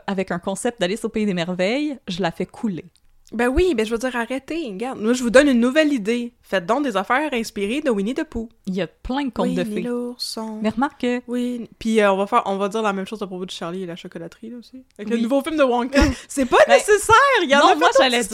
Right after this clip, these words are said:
Speaker 2: histoires,
Speaker 1: dire
Speaker 2: Roald Dahl, ok.
Speaker 1: les princesses de Disney habillées comme
Speaker 2: Ouais.
Speaker 1: Euh, c'est assez. On les a toutes vues, les concepts, là.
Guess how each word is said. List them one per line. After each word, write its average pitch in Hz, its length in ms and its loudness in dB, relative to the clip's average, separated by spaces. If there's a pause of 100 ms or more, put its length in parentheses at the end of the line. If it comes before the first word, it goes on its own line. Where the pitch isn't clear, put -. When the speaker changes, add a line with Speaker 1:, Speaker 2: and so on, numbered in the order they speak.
Speaker 2:
histoires, 605 120 4
Speaker 1:
dire 339 80 -2
Speaker 2:
Roald 226 180 0
Dahl, 277 320 0
ok. 254 160 -8
Speaker 1:
les 220 200 2
princesses 320 560 -2
de 285 100 -4
Disney 262 560 -4
habillées 226 460 0
comme 247 440 -2 (640)
Speaker 2:
Ouais. 196 260 -8 (200)
Speaker 1:
Euh, 196 40 -8 (140)
c'est - 140 -6
assez. - 240 -8 (100)
On 196 80 -4
les 190 220 -2
a 185 60 -2
toutes 190 220 -6
vues, 190 140 -2
les 294 120 -2
concepts, 254 440 -4
là. 285 60 -4